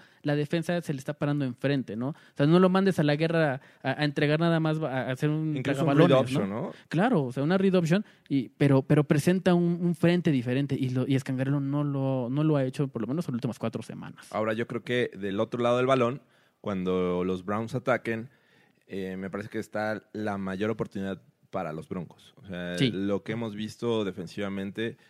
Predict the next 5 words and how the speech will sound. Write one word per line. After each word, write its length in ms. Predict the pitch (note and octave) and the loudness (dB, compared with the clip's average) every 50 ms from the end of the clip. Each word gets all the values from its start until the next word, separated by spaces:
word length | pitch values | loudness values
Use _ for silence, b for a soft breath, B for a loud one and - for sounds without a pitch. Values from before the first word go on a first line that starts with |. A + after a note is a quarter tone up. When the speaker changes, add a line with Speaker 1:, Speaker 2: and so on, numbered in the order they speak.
| b b b b b b - | b b b b b b -10
Speaker 2:
Eh, 640 | F#2+ G2 F#2+ F#2 F#2 F#2 F2+ F2+ F2 F2 F2+ - - - | -6 -4 -4 -4 -4 -4 -6 -6 -6 -6 -6 -8 -8 -10
ha 140 | - E2+ F2 | -8 -8 -8
sido 400 | - A#2 A2 A2 G#2+ G#2 - _ - | -8 -8 -8 -8 -8 -8 -10 _ -12
mucho 360 | F#2+ G#2+ A2 A2 - - B2+ | -10 -8 -8 -8 -6 -6 -6
mejor 440 | A#2+ A2+ G#2+ A2 A#2+ B2 A#2+ - | -6 -6 -2 -2 0 0 -2 -4